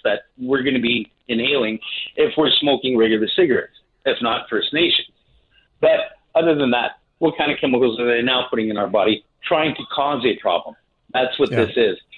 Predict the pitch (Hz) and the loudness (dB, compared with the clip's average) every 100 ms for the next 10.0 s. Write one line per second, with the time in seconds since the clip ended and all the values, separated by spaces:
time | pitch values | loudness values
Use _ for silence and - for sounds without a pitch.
0 | - _ _ _ 123 117 123 - 135 151 | -20 _ _ _ -4 -4 -4 -6 -4 -2
1 | 170 196 196 175 160 175 185 165 147 - | 0 -2 -2 -4 -4 -6 -8 -8 -8 -4
2 | 139 127 131 123 120 - 135 123 131 131 | -6 -6 -6 -6 -6 -4 -2 -2 -2 -2
3 | 135 139 143 131 131 131 147 147 123 131 | -2 -4 -4 -2 -2 -2 -2 -2 -2 -2
4 | 117 104 131 120 101 123 120 131 - - | -4 -6 -6 -6 -4 -4 -2 -6 -8 -16
5 | - - - - - 170 175 135 110 113 | -12 -12 -12 -12 -4 -4 -4 -8 -6 -8
6 | 95 123 120 104 - - - - 117 123 | -6 -2 -2 -2 -10 -20 -20 -8 -6 -4
7 | 123 156 160 165 117 113 123 139 107 90 | -4 -4 -4 -4 -4 -4 -6 -6 -8 -8
8 | 104 147 156 196 185 165 147 131 - 117 | -4 -2 -2 -4 -6 -6 -6 -6 -6 -6
9 | 107 110 113 - 117 - 147 156 202 117 | -6 -8 -10 -14 -14 -8 -6 -4 -4 -4